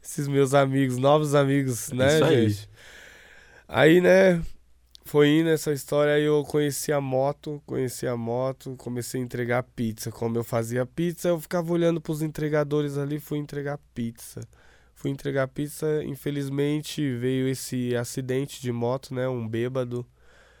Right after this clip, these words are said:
Speaker 1: É, perdeu o controle do carro, bateu em mim.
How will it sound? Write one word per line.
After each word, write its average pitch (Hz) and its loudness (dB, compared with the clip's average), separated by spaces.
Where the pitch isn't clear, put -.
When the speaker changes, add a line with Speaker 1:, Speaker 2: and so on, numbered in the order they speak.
Speaker 1:
É, 104 -2
perdeu 113 -4
o 113 -6
controle 117 -4
do 127 -2
carro, 143 0
bateu 127 -4
em 127 -4
mim. 139 -6